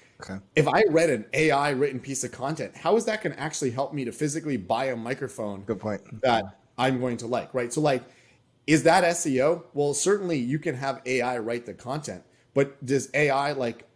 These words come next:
Speaker 2: does A I pack that microphone into a suitcase? Does it put it into a pocket? Does it, like, listen to the sound and say, "Well, do I feel like I'm in the same room as that person or not?" Like, yes, you could throw obviously the name of products at it and could do a versus comparison,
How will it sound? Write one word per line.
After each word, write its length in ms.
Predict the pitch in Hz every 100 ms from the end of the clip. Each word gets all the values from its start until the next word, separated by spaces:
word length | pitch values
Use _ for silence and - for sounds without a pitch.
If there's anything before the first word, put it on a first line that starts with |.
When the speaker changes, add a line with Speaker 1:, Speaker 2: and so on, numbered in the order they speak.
| _ -
Speaker 2:
does 160 | 139
A 120 | 143
I 140 | 143 135
pack 420 | - 113 143 -
that 200 | 135 113
microphone 520 | 120 123 127 131 123
into 200 | 120 117
a 40 | 101
suitcase? 480 | - 131 143 135
Does 140 | - 110
it 100 | 107
put 140 | 127
it 100 | 123
into 240 | 123 113 87
a 60 |
pocket? 580 | 82 - 131 156 143 - _ _ _
Does 200 | 139 127
it, 80 | 131
like, 220 | 120 110
listen 320 | 120 143 151 139
to 100 | 120
the 100 | 117
sound 460 | - 123 135 139
and 120 | 123
say, 180 | 117 127
"Well, 340 | 117 113 120 135
do 180 | 131 127
I 140 | 120
feel 280 | 117 143 147
like 220 | 139 123
I'm 140 | 127 123
in 80 |
the 60 | 107
same 300 | - 131 113
room 180 | 123 147
as 120 | 143
that 200 | 147 -
person 360 | 147 143 139 123
or 100 | 120
not?" 340 | 127 92 - _ -
Like, 260 | 131 117 - _ _
yes, 340 | 151 151 117 147
you 60 |
could 160 | 135 147
throw 320 | 151 139 139 - _
obviously 380 | 120 127 131 135
the 100 | 123
name 240 | 123 127 113
of 120 | -
products 440 | 131 139 135 -
at 140 | 107 101
it 100 | -
and 140 | 113
could 100 | 110
do 140 | 117
a 60 | 98
versus 400 | 90 117 - 104
comparison, 640 | - 95 139 156 - 87